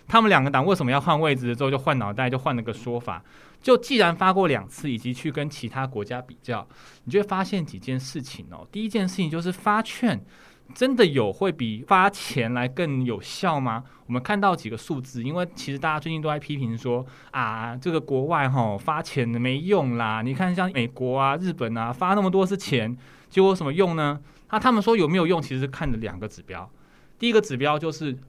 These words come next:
额外消费了多少钱，第二个指标呢，就是说有没有造成更多的储蓄，就是我花钱出去，应该，因为大家经济变差了嘛，理论上没有钱可以存。那如果你还储蓄变多，表示你这个存的钱呢，就是政府发给你的。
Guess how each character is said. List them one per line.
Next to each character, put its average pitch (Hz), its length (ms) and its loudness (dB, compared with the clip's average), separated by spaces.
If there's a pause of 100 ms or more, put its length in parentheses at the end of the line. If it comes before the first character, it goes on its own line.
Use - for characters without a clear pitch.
(120)
额 127 140 0
外 170 200 -2
消 123 200 -6
费 120 140 -4
了 101 60 -6
多 101 100 -8
少 95 100 -10
钱， - 240 -18 (480)
第 277 140 0
二 254 80 8
个 180 100 4
指 120 160 -10
标 131 280 -2
呢， 123 120 -2
就 131 160 -4
是 160 140 -4
说 156 320 -2 (160)
有 156 100 -2
没 151 120 0
有 214 80 2
造 208 180 2
成 147 180 0
更 160 160 -2
多 165 200 0
的 139 40 -4
储 113 300 -8
蓄， 117 240 -6
就 156 140 -8
是 196 80 2
我 160 120 4
花 196 200 4
钱 185 120 2
出 190 140 0
去， 190 160 0
应 180 100 0
该， 196 120 0
因 208 100 -2
为 202 60 0
大 196 100 2
家 196 80 0
经 196 160 -4
济 190 80 -2
变 185 160 -2
差 160 240 2
了 156 60 0
嘛， 120 80 -2
理 110 80 -6
论 123 100 -2
上 147 100 -4
没 151 80 -2
有 127 60 -2
钱 101 180 -6
可 113 80 -4
以 110 80 -6
存。 - 240 -12 (380)
那 185 180 4 (120)
如 180 120 4
果 208 120 6
你 131 80 4
还 143 100 4
储 151 180 -2
蓄 175 120 -2
变 165 160 0
多， 160 120 0
表 135 160 0
示 151 160 -6
你 123 80 0
这 151 120 -4
个 139 80 -2
存 131 280 -8
的 120 80 -2
钱 107 300 -6
呢， 117 100 -10
就 131 120 -4
是 131 80 -2
政 131 180 -2
府 - 80 -8
发 104 220 -8
给 92 120 -14
你 95 160 -16
的。 - 140 -20